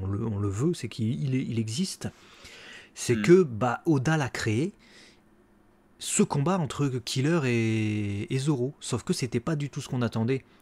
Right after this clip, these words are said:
Speaker 1: C'était pas Killer, le second de Kid versus Zoro, c'était Kamazo, un homme de l'équipage des Cent Bêtes,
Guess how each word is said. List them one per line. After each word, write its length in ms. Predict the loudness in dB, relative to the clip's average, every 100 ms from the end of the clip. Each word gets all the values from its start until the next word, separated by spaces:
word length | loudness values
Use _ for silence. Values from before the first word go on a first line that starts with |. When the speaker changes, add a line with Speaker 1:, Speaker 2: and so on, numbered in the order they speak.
| _
Speaker 1:
C'était 180 | -8 -4
pas 120 | -4
Killer, 460 | -4 2 4 6 4
le 120 | 2 0
second 320 | -2 -2 0
de 120 | 0
Kid 240 | -2 -4
versus 320 | -4 -4 -6 -4
Zoro, 260 | -4 -4
c'était 200 | -6 -6
Kamazo, 520 | 0 2 2 2 -2 -6 -16 -20 -20 -20 -6
un 220 | -2 2
homme 300 | 2 2 0 -2 -16 -20 -20 _ -6
de 160 | 0
l'équipage 560 | 2 2 -2 0 0 0
des 100 | -2
Cent 180 | 0 0
Bêtes, 320 | 0 -2